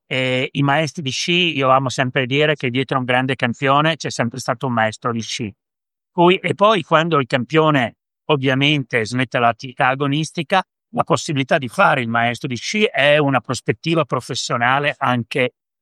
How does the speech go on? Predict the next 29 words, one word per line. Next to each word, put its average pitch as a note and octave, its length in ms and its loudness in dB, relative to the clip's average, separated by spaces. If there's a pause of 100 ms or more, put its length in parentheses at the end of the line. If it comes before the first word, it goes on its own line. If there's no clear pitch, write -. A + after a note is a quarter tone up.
appunto C#3 480 0
per C3 160 0
i A#2+ 40 0
campioni. G#2 600 -2 (220)
E - 140 -6
quindi G3 420 2
è C#3+ 220 2
un C#3+ 180 4
tutt'uno, E3+ 460 2
è D3+ 40 4
un D3+ 160 4
prima F#3+ 380 0
e E3 40 0
un D#3+ 200 2
dopo. A#2+ 580 2 (260)
E, C3+ 640 -2
e D3+ 140 -6
quindi E3 680 0
è D3+ 220 -6
bello D3+ 500 2
che B2 880 -2
i D3 60 -10
maestri C3+ 340 0
sci C3 200 -8
vivono C#3 320 0
anche C3 240 -2
loro C3 300 2
le A#2+ 120 -2
Olimpiadi. G#2 580 -6